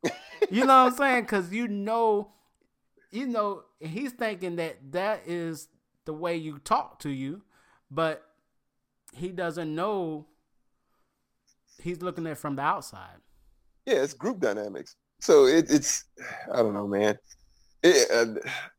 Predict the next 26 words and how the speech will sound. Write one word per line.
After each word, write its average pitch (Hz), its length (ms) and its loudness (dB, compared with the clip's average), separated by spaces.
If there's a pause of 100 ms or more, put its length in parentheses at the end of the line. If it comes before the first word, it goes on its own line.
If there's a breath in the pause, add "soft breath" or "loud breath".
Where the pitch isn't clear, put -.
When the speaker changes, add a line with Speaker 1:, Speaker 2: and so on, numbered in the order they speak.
(220)
Speaker 2:
I, 127 180 6
I 131 40 6
said 143 180 2
this 127 140 0
on 123 80 2
another 117 220 0
podcast. 110 720 2 (240)
It's 147 240 0
like 135 340 4 (720)
you 151 180 4
and 175 80 8
your 156 80 8
wife 117 420 6 (200)
being 117 180 -4
together, 110 420 4
whatever, 101 460 2
and, 101 520 -4 (240)
you 180 120 0
know, - 440 2
you, 127 120 0 (180)
you 120 100 2
call 120 200 6
your 120 140 8
wife 123 260 8
sugar 190 300 4
tits. - 400 -2